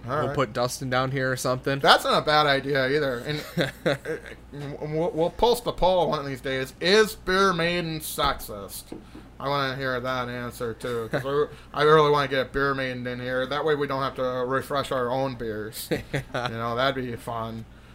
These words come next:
Speaker 1: That might be in m-, closer to the video days. We'll have our own, uh, Debbie on, uh, Tim the Toolman Taylor
Speaker 2: <laughs>
Speaker 1: show. You know, that'd be, that'd be fun.
Speaker 2: Uh,
Speaker 1: We're,
Speaker 2: that'd be a good
Speaker 1: we're
Speaker 2: one.
Speaker 1: spitballing ideas, seeing what we can do, but,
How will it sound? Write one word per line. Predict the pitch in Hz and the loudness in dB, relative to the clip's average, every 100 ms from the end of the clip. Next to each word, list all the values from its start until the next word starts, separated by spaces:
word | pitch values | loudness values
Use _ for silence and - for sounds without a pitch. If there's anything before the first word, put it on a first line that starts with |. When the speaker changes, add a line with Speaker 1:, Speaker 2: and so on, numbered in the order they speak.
| - | 4
Speaker 1:
That | 185 | 6
might | 202 190 | 6 4
be | 175 | 4
in | 160 147 147 151 143 | 4 2 -4 -8 -10
m-, | 135 - | -10 2
closer | 156 151 156 | 4 4 4
to | 135 | 2
the | 123 | -2
video | 120 139 135 127 | -2 0 2 0
days. | 120 123 120 117 | 0 0 0 -2
We'll | 123 | -2
have | 127 127 | 0 0
our | 123 123 | 0 0
own, | 123 123 123 | 0 -2 -4
uh, | 120 120 120 120 - | -4 -4 -4 -6 -4
Debbie | 151 139 135 123 | 2 2 2 -2
on, | 117 117 | -2 -4
uh, | 117 113 117 117 - - - - - | -6 -8 -8 -10 -16 -20 -20 -20 -14
Tim | - 139 | -8 -6
the | |
Toolman | 123 143 135 131 127 120 | -2 0 0 -2 -6 -4
Taylor | 123 123 123 120 123 | -2 -2 -2 -4 -4
Speaker 2:
<laughs> | 135 | -8
Speaker 1:
show. | 131 117 117 120 - - 147 - - - - - - - - - - | -6 -4 -4 -6 -8 -10 -14 -14 -18 -18 -18 -20 -20 -20 -20 -18 -8
You | |
know, | 120 | -2
that'd | 127 160 | 4 4
be, | 143 123 | 4 -4
that'd | 139 196 147 | 2 2 0
be | |
fun. | 117 113 113 117 | -8 -10 -10 -8
Speaker 2:
Uh, | 135 123 | 0 6
Speaker 1:
We're, | 120 | 6
Speaker 2:
that'd | 123 | 6
be | 120 | 2
a | 117 | 2
good | 214 | 6
Speaker 1:
we're | 220 | 6
Speaker 2:
one. | - | 6
Speaker 1:
spitballing | 202 170 165 156 147 | 0 2 4 4 2
ideas, | 139 131 127 123 127 127 | 0 -2 -4 -2 -2 -4
seeing | 120 139 131 | -6 -6 -4
what | 127 | -4
we | 123 | -6
can | 123 123 | -8 -6
do, | 120 127 123 | -4 -4 -4
but, | 120 120 | -6 -8